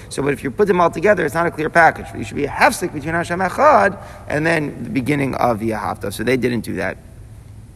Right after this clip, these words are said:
Rav Amar Mafsikin Hayu. No, the reality was that they did,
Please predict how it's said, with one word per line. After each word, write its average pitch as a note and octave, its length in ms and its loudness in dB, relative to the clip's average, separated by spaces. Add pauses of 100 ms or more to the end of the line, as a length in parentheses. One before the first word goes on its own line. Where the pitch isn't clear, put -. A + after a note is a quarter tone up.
(120)
Rav C#3 220 4
Amar C#3+ 240 2
Mafsikin C3+ 420 -6
Hayu. A2+ 240 -4 (100)
No, F#2+ 220 -2
the - 80 -8
reality D#3 340 0
was D3 200 -2
that A#2 100 -8
they C#3 100 0
did, C#3+ 200 2